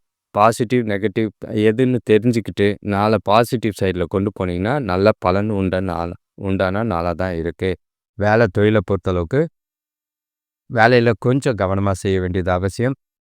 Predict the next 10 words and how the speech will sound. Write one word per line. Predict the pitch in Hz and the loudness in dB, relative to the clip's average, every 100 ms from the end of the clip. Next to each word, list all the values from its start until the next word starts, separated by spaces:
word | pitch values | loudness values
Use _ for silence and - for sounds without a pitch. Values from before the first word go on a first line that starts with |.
| _ | _
தேவையில்லாத | 101 107 113 107 117 117 | 4 6 4 2 2 2
வருத்தம், | 98 104 120 117 | 2 0 -4 -6
க-, | 117 117 | -6 -6
பதட்டம், | 104 101 101 117 117 - | 0 0 0 -4 -6 -4
கவலை | 98 95 110 | -2 0 0
எல்லாம் | 101 107 127 - _ _ | -2 -2 -4 -6 _ _
வீட்டுலயே | 98 110 107 113 110 120 | -2 0 0 -2 0 0
விட்டுட்டு | 101 107 104 117 | 0 -4 -4 -2
காலையில | 101 95 104 107 | 0 2 2 0
வந்துட்டு, | 98 90 92 123 | -2 -2 -4 -4